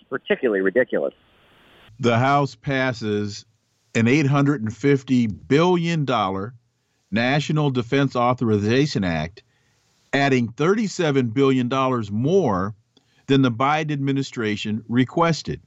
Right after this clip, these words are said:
Speaker 2: And Garland and I say on the show all the time that there's this stereotype or this misnomer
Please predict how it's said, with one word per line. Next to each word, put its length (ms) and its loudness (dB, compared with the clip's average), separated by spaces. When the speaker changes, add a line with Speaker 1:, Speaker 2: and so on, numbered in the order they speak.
Speaker 2:
And 480 2
Garland 460 0
and 160 0
I 400 -2
say 320 0
on 180 0
the 60 -2
show 240 0
all 180 2
the 80 0
time 460 0
that 180 -2
there's 360 4
this 360 -2
stereotype 1000 0
or 80 -2
this 240 -2
misnomer 800 0